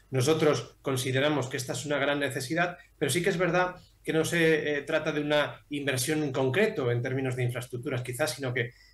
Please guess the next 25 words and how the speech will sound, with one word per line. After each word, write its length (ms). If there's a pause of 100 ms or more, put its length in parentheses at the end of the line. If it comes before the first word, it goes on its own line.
(160)
yo 180
creo 180
que 100
en 80
la 100
comunidad 340
más 140
rica 260
de 60
España, 400
que 80
es 40
la 120
Comunidad 240
de 40
Madrid, 380
¿no? 280 (420)
Eh, 160
debe 340
de 60
invertir 440
más 280
en 80
sanidad 400
pública 560